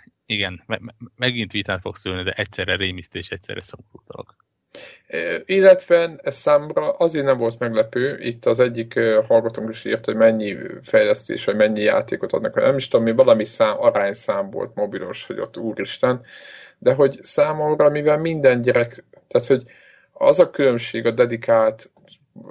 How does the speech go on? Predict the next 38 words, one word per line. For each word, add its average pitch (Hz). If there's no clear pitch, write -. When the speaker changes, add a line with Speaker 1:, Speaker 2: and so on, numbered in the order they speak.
Speaker 2:
konzollal, 123
meg 113
a 110
konzol 120
között, 123
meg 110
a 110
mobil 113
között, 123
hogy 120
mobilt 127
így 127
is 117
úgy 113
is 113
anyuka 113
vesz, 113
vagy 107
a, 101
vagy 104
tök 117
mindegy, 110
család 113
vesz -
a 113
gyerek, 110
a -
tizenkét, 110
tíz 120
éves 98
gyereknek, 113
hogy 107
haza 110
tudjon 98
szólni, 107
vagy 98
bármi 98
miatt, 113